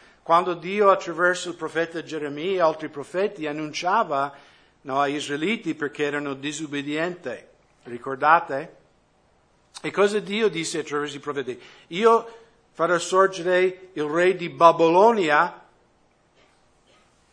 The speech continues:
che vi punirà e vi porterà in cattività per settanta anni." Qual era il regno più potente a quel tempo? Era Babilonia, esatto.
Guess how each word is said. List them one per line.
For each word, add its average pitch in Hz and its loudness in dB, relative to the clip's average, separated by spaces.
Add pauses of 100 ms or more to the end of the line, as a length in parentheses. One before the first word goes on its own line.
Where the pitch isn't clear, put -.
(220)
che 165 -2
vi 185 -4
punirà 214 2 (440)
e 151 -4
vi 180 -4
porterà 190 4
in 190 -2
cattività 190 -2
per 196 -8
settanta 175 -6
anni." 185 -6 (380)
Qual 269 4
era 277 2
il 196 4
regno 190 0
più 185 -8
potente 165 -4
a 139 -6
quel 139 -8
tempo? 113 -12 (1120)
Era 123 -10
Babilonia, 170 -2
esatto. 196 -4